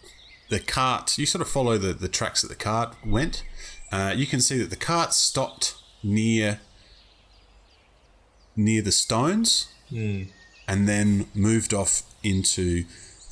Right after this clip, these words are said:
Speaker 1: the forest where the cart was dropped. And then you can sort of see there's a, a bit of a,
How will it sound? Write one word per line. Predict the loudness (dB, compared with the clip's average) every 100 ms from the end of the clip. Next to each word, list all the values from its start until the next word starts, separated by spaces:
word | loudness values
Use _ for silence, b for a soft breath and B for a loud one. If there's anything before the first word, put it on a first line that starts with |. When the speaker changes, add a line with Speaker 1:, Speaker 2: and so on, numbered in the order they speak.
| -4
Speaker 1:
the | 0 2 2 2 -2 -4 -16 -20 -20 -12
forest | -4 0 0 2 0
where | 0
the | -2
cart | -2 -4 -2
was | -2
dropped. | -2 -2 -6 B B B
And | -2
then | 2 2
you | 0
can | 0 2
sort | 2 0
of | 0
see | 0 0 2 4
there's | 4 2
a, | -2 -6
a | -4
bit | -2 0
of | 2
a, | 0 0